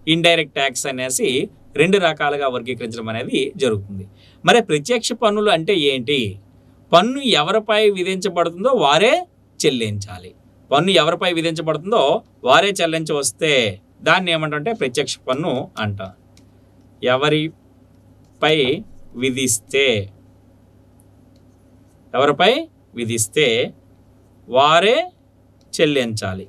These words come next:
పన్ను ఎవరి మీద విధిస్తామో వారే చెల్లించవలసి వస్తే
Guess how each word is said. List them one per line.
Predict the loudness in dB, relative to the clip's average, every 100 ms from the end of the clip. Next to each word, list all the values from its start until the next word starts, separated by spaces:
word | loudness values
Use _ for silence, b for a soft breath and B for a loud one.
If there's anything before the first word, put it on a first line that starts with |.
| _ _ _ _ _ _ _ _ _ _ _ _ -20 -20 _ -20 _ -20 _ _ _ -20 _ b b b 2
పన్ను | 2 4 2
ఎవరి | 2 0
మీద | 0 0
విధిస్తామో | 0 -4 -2 -4 0 -2 -4 -10 _ _
వారే | 4 4 4 0
చెల్లించవలసి | -2 -4 -4 -4 -4
వస్తే | -6 -6 -6 -4